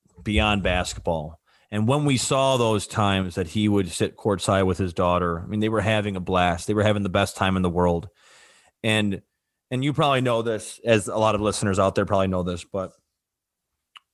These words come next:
one of the last games they went to, um,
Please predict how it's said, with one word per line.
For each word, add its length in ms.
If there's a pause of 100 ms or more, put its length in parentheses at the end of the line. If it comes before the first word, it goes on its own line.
(420)
one 160
of 60
the 60
last 340
games 200
they 100
went 260
to, 320 (480)
um, 420